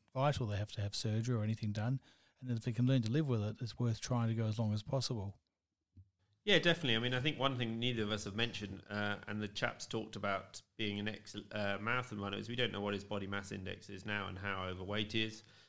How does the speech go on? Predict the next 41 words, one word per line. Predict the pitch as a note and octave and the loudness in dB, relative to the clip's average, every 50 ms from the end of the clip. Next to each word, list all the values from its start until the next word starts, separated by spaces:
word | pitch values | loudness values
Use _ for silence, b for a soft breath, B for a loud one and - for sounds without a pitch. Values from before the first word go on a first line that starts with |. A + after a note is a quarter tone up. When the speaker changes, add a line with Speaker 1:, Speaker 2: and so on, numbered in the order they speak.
| B B _ | B B _
Speaker 2:
So | - - A2 | -6 -2 -2
actually | A2 A2 G#2+ - G#2 G#2 G2+ G2 G2 F#2+ G#2 G#2 - | -2 -2 -2 -4 -2 0 0 0 -2 -4 -6 -8 -10
trying | - - B2 A#2 | -6 -2 0 0
to | G#2 G2+ | 0 0
lose | G2+ G#2 G#2+ G2+ G2 | 0 0 0 0 0
weight | G#2 A2+ A#2 A#2+ A#2+ - - | 2 2 2 2 0 -4 -8
is | G#2 F#2+ G#2 | -10 -8 -6
a | G2 | -4
really | G2 G#2 G#2 G2+ G2 | -2 0 0 0 -2
important | F#2+ G2 F#2+ A#2 A2+ - G#2 | -4 -2 -2 -2 -2 -2 -2
one | G#2 G#2+ G#2 G2+ | -2 -2 -2 -2
to | - - | -4 -2
use. | A2 A2+ A#2+ B2+ C3+ C3 - b b b b b b b b _ | -2 -2 -2 -2 -4 -8 -12 b b b b b b b b _
I | A2+ A2+ | -2 0
think | C#3+ D3+ D3 - | 2 0 0 2
physiotherapy | - D3+ C#3+ C3 B2+ A#2 A#2 C#3 C3 B2 A#2+ B2 | 0 0 2 4 2 4 4 4 4 4 4 2
is | A2+ G#2+ | -2 0
less | A2 A2+ B2 B2+ B2 - | 0 0 0 0 0 -2
important | - A#2 A2 A2+ A#2+ A2+ G2+ F#2+ G2 | -4 -4 -2 -2 -2 -2 -2 -4 -8
for | - - G#2 G2+ G2 | -6 -4 -2 -2 -2
hips | G#2 B2+ - - - - | -2 -2 -4 -4 -8 -6
than | - G#2 G#2 G#2+ | -4 -2 -2 0
knees, | A2+ C3 D3+ E3+ A#3+ G#3+ | -2 -2 -2 -4 -6 -8
but | - - A2+ G#2 | -8 -8 -6 -6
is | G#2 G2 - | -4 -4 -4
something | - G#2 - G2 F#2+ F#2+ | -6 -6 -6 -8 -8 -8
that | G2 G2+ - | -8 -8 -8
still | - - A2+ G#2 | -8 -6 -4 -4
can | G2 - G2 F#2+ | -4 -6 -8 -8
be | G2 G2 | -8 -8
considered. | G2 G2+ G2 F#2+ F#2+ - C3 C3 D3 D3+ D3 - b b b b b b b _ | -6 -8 -10 -6 -4 -4 -4 -4 -4 -6 -8 -12 b b b b b b b _
Um, | G#2+ G2+ G2+ G2 G2 G2 G2 G2 G2 G2 G2 G2 G#2 - - - | -4 -2 0 0 0 -2 -2 -4 -6 -6 -6 -8 -8 -10 -8 -4
uh, | G#2 G2+ G2 G2 G2 G2 F#2+ G2 | -2 -2 0 0 0 -2 -2 -2
but | A2+ A2+ | -2 -2
it's | A2 - - - | -2 -4 -6 -4
really | C3 C3+ C#3+ C3+ A2+ G#2 | 0 0 2 2 0 0
sort | - - A#2 G#2 | 0 -2 -2 -2
of | G#2 F#2+ | -2 -4
trying | - - - A#2 A2+ | -4 -2 0 2 2
to, | G#2+ G2+ G2 G2+ G2 - - - - G#2+ | 2 2 0 0 -2 -8 -14 -8 -4 0
uh, | G#2 G2+ G2+ G2+ | 2 2 2 2